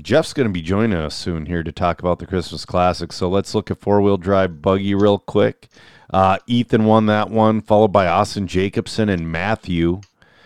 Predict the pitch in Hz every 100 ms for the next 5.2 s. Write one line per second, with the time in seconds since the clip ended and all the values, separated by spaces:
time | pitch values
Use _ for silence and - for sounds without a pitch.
0 | _ _ _ _ _ - 104 98 98 98
1 | 95 90 82 85 123 - 92 - - 85
2 | 80 - 90 - 82 82 73 - 92 85
3 | 80 - - 92 85 78 80 101 139 151
4 | 127 - 117 120 85 90 90 92 92 90
5 | - -